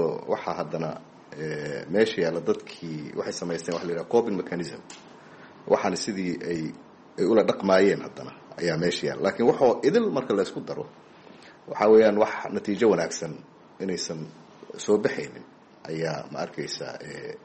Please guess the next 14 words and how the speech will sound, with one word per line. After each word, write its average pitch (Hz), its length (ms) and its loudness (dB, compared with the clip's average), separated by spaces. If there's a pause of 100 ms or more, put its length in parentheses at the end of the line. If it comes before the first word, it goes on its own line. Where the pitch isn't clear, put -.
meesha - 260 -6
imaanaysa. 151 420 -10
Waayo, 101 260 6
processka - 640 2
iyo 73 280 -8 (440)
waxa 110 220 2
la 95 100 4
maraayo 90 340 4
iyo - 200 -8
qaabka - 320 4
wax - 100 -2
loo 104 120 4
kala - 180 -4
iibsanaayo 85 560 -4